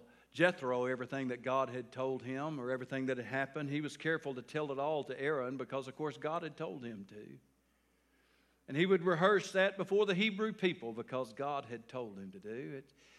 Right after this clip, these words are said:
tells you a little something about Moses that he wasn't running around bragging about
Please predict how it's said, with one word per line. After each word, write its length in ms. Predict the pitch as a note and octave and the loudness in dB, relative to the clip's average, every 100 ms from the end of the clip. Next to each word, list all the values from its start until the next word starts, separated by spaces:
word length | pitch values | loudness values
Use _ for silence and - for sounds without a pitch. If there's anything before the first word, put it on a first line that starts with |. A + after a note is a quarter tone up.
| _ - | _ 0
tells 300 | A#3 A3 D3+ | 2 2 2
you 100 | C#3 | 2
a 20 | |
little 240 | D3 C#3 | 2 -2
something 420 | A#2+ D#3+ D3+ C#3 | -6 -4 -4 -6
about 280 | B2+ C3+ B2+ | -2 -2 -2
Moses 680 | C3 C#3 A#2+ G#2 A2 A#2 A2+ | -2 -2 -2 -6 -8 -8 -8
that 160 | A#2 A#2 | -10 -8
he 120 | C#3+ | -6
wasn't 280 | C3 C3+ B2+ | -4 -4 -4
running 200 | C#3 C3 | -4 -2
around 340 | B2+ C3+ B2+ | -2 -4 -2
bragging 380 | C3 C3 A#2 A2+ | 0 0 -2 -8
about 420 | G#2+ A2+ A#2 - | -6 -6 -6 -10